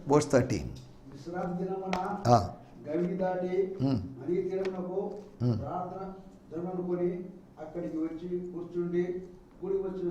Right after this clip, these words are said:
Speaker 2: స్త్రీలతో మాట్లాడుచుంటిమి.
Speaker 1: మ్మ్. దేవుని స్తోత్రం. When the Sabbath day came, we went outside the gates of the city to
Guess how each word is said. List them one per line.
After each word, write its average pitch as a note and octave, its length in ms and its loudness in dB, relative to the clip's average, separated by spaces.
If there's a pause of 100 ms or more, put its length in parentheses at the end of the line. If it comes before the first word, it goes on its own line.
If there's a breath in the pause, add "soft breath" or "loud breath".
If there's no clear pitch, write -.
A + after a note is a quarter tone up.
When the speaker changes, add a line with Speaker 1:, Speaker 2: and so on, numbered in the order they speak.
Speaker 2:
స్త్రీలతో F3 420 0 (480)
మాట్లాడుచుంటిమి. C#3+ 680 -6 (480)
Speaker 1:
మ్మ్. F#2+ 140 -4 (500)
దేవుని A#2+ 240 8
స్తోత్రం. - 420 -4 (1040 soft breath)
When G#3+ 240 12
the A#3+ 140 12
Sabbath D4+ 320 12 (120)
day B3 100 12 (140)
came, C4 200 12 (100)
we G#3+ 80 12
went A3 340 12
outside A3+ 440 12
the - 160 12
gates A#3 300 12
of E3 120 10
the E3+ 140 12
city G#3 260 8 (160)
to G3 60 12